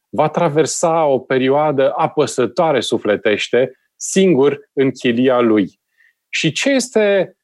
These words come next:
sfătuit călugărul să facă în acea perioadă în care demonul acediei îl vizitează asidu? Este sfătuit să nu iasă din chilie.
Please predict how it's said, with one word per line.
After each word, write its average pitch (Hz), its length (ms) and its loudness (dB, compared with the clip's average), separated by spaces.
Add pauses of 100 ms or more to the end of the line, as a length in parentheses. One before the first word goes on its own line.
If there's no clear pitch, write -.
sfătuit 196 600 -2
călugărul 160 500 0
să 131 180 -2
facă 151 640 0
în 135 160 0
acea 165 260 -2
perioadă 139 520 0
în 120 100 0
care 113 520 0
demonul 123 580 0
acediei 117 800 0 (260)
îl 127 180 2
vizitează 110 800 0
asidu? 107 600 0 (680)
Este 143 240 0
sfătuit 151 460 0
să - 140 -2
nu 156 240 2
iasă 170 360 0
din 135 200 0
chilie. 107 480 0